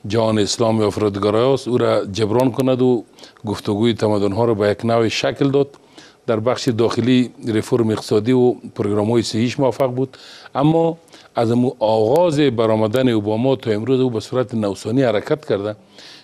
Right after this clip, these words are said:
گاهی از پیروز جنگ افغانستان یک جنگ خوب توصیف کرده و از زمان هم گفته جنگ خود افغان هاست و از امو روز امو صلابت و هیبت را که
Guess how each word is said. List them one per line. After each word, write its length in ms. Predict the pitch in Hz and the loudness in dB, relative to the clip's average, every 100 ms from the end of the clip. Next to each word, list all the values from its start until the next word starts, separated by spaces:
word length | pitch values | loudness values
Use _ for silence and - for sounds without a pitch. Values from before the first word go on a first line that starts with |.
| - 107 | -16 -4
گاهی 340 | 120 139 139 | 0 2 2
از 220 | 107 - | 0 -2
پیروز 380 | - 104 107 101 | -6 -6 -6 -6
جنگ 280 | 120 123 123 | -2 0 0
افغانستان 560 | 107 98 101 - 131 | 0 -2 -6 -4 -2
یک 100 | 120 | -2
جنگ 240 | 95 117 104 | -4 -4 -4
خوب 220 | - 135 - | -6 -6 -2
توصیف 340 | 131 - 139 - | 0 0 -2 0
کرده 280 | 131 131 - - - - | -2 -2 -6 -18 -20 -6
و 40 | |
از 140 | 110 101 | -4 -4
زمان 320 | 110 120 135 | -2 -2 0
هم 240 | 127 135 | 0 -2
گفته 340 | 123 117 147 127 | -4 -4 -2 -2
جنگ 320 | 107 120 107 | -2 -4 -4
خود 220 | 98 143 | -4 0
افغان 300 | 139 117 131 | 0 0 0
هاست 340 | 127 135 - - - - _ - | 2 0 -2 -12 -20 -20 _ -6
و 60 | |
از 200 | 110 101 | -4 -4
امو 200 | 117 165 | -2 -2
روز 320 | 185 185 147 _ - _ | -2 -2 -6 _ -20 _
امو 160 | 117 117 | -8 -8
صلابت 600 | - 120 117 113 143 - | -4 -2 0 0 -2 -2
و 60 | 123 | -2
هیبت 500 | 117 110 110 151 135 | 0 0 0 -2 0
را 140 | 110 | 0
که 320 | - 110 98 | 0 -4 -6